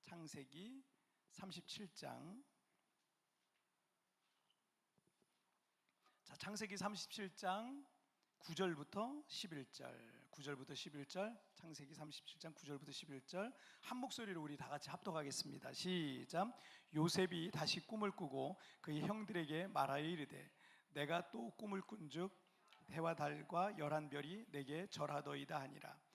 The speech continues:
그가 그의 꿈을 아버지와 형들에게 말하매, 아버지가 그를 꾸짖고 그에게 이르되, "내가 꾼 꿈이 무엇이냐? 나와 내 어머니와 내 형들이 참으로 가서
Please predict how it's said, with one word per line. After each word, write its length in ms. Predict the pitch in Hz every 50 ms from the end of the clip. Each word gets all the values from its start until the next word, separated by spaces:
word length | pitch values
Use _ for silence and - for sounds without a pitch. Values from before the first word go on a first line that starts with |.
| - - - - - - - - -
그가 300 | 165 139 175 208 226 -
그의 320 | - 170 165 165 160 -
꿈을 500 | - 208 196 175 165 160 151 151 - - - -
아버지와 640 | 151 147 139 156 151 147 170 175 147 143 147 151
형들에게 600 | 180 185 220 220 196 196 170 160 143 143 147 135
말하매, 540 | 127 - 131 127 131 131 - - - - 190 - - - - - - _ -
아버지가 460 | - 139 135 147 147 156 185 254 233
그를 260 | - - 190 170 180
꾸짖고 720 | - - 180 160 170 151 - - 147 143 139 143 156 151 -
그에게 380 | - 170 160 156 151 135 147 143
이르되, 400 | 139 - - - - 156 156 - - - - - _ _
"내가 320 | 147 156 160 151 170 160 -
꾼 200 | - 233 226 214
꿈이 420 | - 202 175 165 160 165 185 196
무엇이냐? 680 | 190 160 143 151 151 147 - - 175 180 170 165 170 - - - _ _ _
나와 500 | - 147 147 147 143 147 147 156 170 175 170
내 140 | 151 147 143
어머니와 680 | 139 - 151 156 160 170 165 151 139 135 131 131 135 - - - - _
내 140 | - 156 151
형들이 480 | 151 180 202 208 196 170 175 - - -
참으로 420 | - - - 226 226 220 196 185 170
가서 400 | 160 151 - - 180 208 240